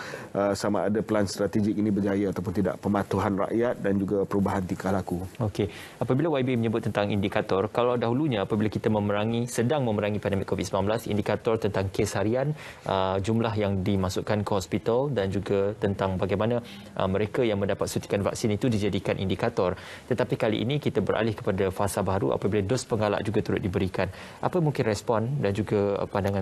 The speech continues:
Speaker 2: Y B tentang melihat kepada beberapa isu-isu yang melibatkan dos penggalak?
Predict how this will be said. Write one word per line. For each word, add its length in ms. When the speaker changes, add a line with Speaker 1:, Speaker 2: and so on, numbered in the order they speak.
Speaker 2:
Y 80
B 80
tentang 320
melihat 320
kepada 400
beberapa 400
isu-isu 480
yang 80
melibatkan 460
dos 160
penggalak? 400